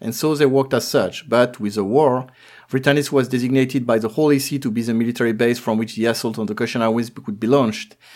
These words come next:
This made those slaves inconvenient, so simply they were hanged, no problem. Shiruke is of course dismayed by this treatment of humans by other humans,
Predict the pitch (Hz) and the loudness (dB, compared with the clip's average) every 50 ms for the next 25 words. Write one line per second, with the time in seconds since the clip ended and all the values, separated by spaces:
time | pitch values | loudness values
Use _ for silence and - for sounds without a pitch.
0 | - - - - - _ _ 151 185 180 - 254 254 247 220 - 208 175 - - | -20 -20 -20 -20 -20 _ _ -4 -2 0 2 4 4 4 4 4 2 0 0 0
1 | - 160 147 143 143 127 131 - 165 143 135 131 135 139 240 262 226 160 147 165 | 2 6 6 6 6 4 0 -2 -4 -2 0 -2 0 2 4 4 6 4 4 2
2 | 165 - - - - 110 127 - - - _ - - - 190 208 214 190 135 120 | -2 -6 -6 -2 0 2 2 0 -2 -6 _ -8 -2 0 2 2 2 2 2 2
3 | 123 139 160 156 170 185 180 220 208 160 104 - - - _ - 117 117 - 165 | 2 2 2 2 2 4 4 4 4 2 0 -4 -8 -14 _ -8 -8 -2 2 2
4 | 165 156 139 87 143 - - _ _ _ _ - - - - - - _ _ - | 2 2 2 -2 -8 -12 -18 _ _ _ _ -20 -20 -20 -20 -20 -20 _ _ 2
5 | 165 175 170 - 190 185 175 147 160 147 - - 170 156 147 139 139 139 147 - | 2 4 6 6 6 6 6 6 4 2 2 2 2 2 2 0 -2 -2 -2 -2
6 | - 190 190 208 190 160 135 127 123 - 123 120 117 113 120 110 - - 156 143 | -2 2 4 4 6 6 4 0 0 0 2 2 2 0 -2 -8 -4 -2 -4 -2
7 | 135 - 139 123 123 110 107 - - 151 143 131 131 127 120 120 - 104 104 104 | 0 -2 -2 0 -2 -2 -2 -2 -2 2 2 2 2 2 0 0 0 0 2 2
8 | 101 98 101 98 - 110 101 95 90 85 80 85 - | 2 0 -2 -4 -4 -6 -6 -6 -6 -8 -12 -14 -16